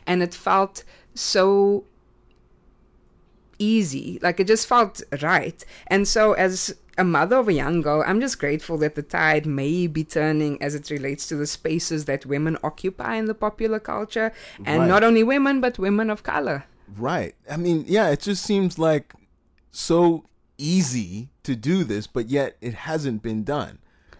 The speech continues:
Speaker 1: Exactly.
Speaker 2: And that is what is, it's so frustrating, but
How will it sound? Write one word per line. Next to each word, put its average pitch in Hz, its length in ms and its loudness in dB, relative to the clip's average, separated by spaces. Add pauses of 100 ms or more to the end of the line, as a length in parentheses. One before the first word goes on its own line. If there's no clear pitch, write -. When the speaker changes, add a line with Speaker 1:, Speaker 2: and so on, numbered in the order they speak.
(400)
Speaker 1:
Exactly. 160 200 -4
Speaker 2:
And 123 100 0
that 131 320 -2
is 131 200 -2
what 127 220 0
is, 117 280 -6 (320)
it's 120 220 -8
so 127 680 0 (260)
frustrating, 120 960 -2
but 110 380 -6